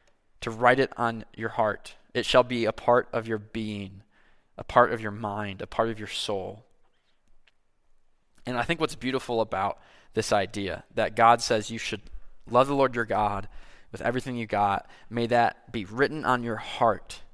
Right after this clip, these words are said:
Uh, I think what's beautiful about that is it makes us ask, do we know God's word? Like, do we strive to know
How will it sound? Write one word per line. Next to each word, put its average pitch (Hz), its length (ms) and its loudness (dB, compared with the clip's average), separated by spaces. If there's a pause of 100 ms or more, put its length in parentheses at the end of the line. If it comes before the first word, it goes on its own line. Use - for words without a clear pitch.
(840)
Uh, 123 100 2
I 120 80 2
think 160 160 0
what's 151 140 0
beautiful 139 360 2
about 120 240 4
that 107 400 2
is 113 480 0
it - 200 -4
makes 123 260 -2
us 120 160 0
ask, 110 460 0
do 120 180 -2
we 147 680 -4 (400)
know 117 920 2
God's 101 360 4
word? 95 380 -10 (680)
Like, - 140 -6
do 131 140 -2
we 156 100 0
strive 131 720 10
to 127 140 -2
know 110 840 0